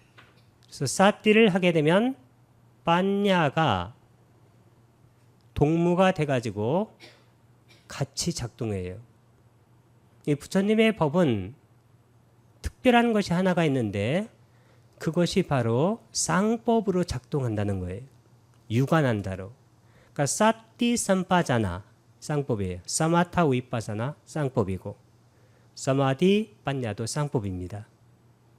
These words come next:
그래서 사띠를 하게 되면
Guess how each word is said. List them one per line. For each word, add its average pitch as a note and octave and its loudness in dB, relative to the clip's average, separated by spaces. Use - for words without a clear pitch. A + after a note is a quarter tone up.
그래서 G3+ 8
사띠를 G#3 0
하게 F3 0
되면 C3+ 0